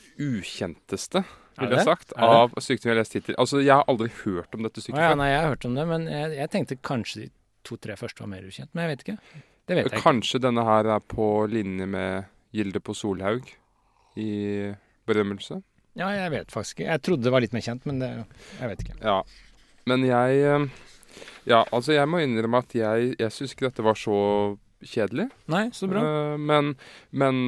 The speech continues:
Speaker 1: som med mye annet så er det jo, det er vanskelig å komme inn i et stykke jeg ikke har noe forhold til før.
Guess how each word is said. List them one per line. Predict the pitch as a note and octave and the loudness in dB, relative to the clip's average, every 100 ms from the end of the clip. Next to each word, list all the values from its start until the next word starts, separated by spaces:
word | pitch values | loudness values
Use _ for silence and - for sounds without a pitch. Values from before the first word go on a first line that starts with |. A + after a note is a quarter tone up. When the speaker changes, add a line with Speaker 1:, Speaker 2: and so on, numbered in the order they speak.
| B2 A2+ _ | -2 -4 _
Speaker 1:
som | - - B2 G#2+ G#2+ | -12 -4 -2 0 0
med | A#2 | 0
mye | A#2+ A2 | 2 2
annet | G#2 G2 | 2 0
så | - A2 | 0 2
er | F#2+ | 2
det | |
jo, | F#2+ | -2
det | D2 A2+ | -2 0
er | A2+ | 0
vanskelig | A#2+ - G#2+ | -2 -4 -6
å | |
komme | A2 A#2 | -4 -4
inn | G2+ | -4
i | F2 | -6
et | - | -8
stykke | G#2+ - | -6 -6
jeg | - - | -8 -12
ikke | - F2 | -10 -6
har | F2+ F2+ G2 | -2 -2 -2
noe | A2+ A2+ F#2 | -6 -4 -4
forhold | F#2+ A2 E2+ D#2+ | -4 -4 -4 -6
til | G2+ | -10
før. | - A#2+ | -4 -4